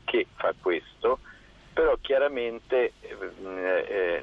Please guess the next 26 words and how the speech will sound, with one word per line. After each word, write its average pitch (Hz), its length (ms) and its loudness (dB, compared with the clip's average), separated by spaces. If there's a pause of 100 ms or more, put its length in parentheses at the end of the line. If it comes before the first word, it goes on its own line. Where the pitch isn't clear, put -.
non, 101 300 -2
non 98 320 -2
può 127 180 2
essere 113 460 -6
aggiornato, 104 640 -2
siccome 120 300 -2
si 107 80 -12
basa 104 280 0
su 98 160 -14
dati 107 220 2
individuali 95 580 0
molto 95 240 -4
accurati, 85 680 0 (460)
le 98 120 2
regioni 107 360 2
non 90 160 -6
ce - 140 0
la 90 80 2
fanno 90 360 0
a - 20 -8
mandare 85 420 -2
i - 580 -12
dati 85 360 0 (640)
aggiornati 87 640 0
a 82 120 4
oggi. 76 500 -8